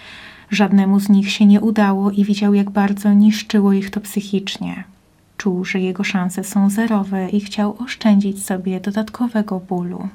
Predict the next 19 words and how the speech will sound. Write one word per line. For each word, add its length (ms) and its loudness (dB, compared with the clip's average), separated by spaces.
Anthony 380 0
Sanchez 800 -4
był 160 -2
trzecim 520 2
więźniem 540 2
straconym 640 2
w 80 -4
Oklahomie 640 0
w 80 -10
tym 200 0
roku 600 -4
i 100 2
dziesiątym 880 0
od 180 -4
czasu 460 -4
wznowienia 760 4
wykonywania 720 0
kary 300 -2
śmierci 600 -2